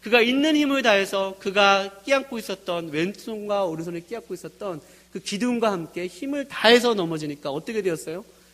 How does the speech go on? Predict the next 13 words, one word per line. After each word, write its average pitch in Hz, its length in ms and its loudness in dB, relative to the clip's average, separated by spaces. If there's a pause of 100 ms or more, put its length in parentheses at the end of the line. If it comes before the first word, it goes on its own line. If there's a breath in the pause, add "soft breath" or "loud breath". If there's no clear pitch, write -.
(200 soft breath)
그 190 80 -8
건물이 202 380 -2
다 190 140 0
무너져서 170 760 -2 (400 loud breath)
그 262 140 6
안에 226 320 8
있던 220 340 -2
블레셋 208 400 -4
사람들이 170 680 -8 (360 loud breath)
다 196 280 0
죽고 139 540 -12 (280 soft breath)
삼손도 196 640 -10
다 160 340 -8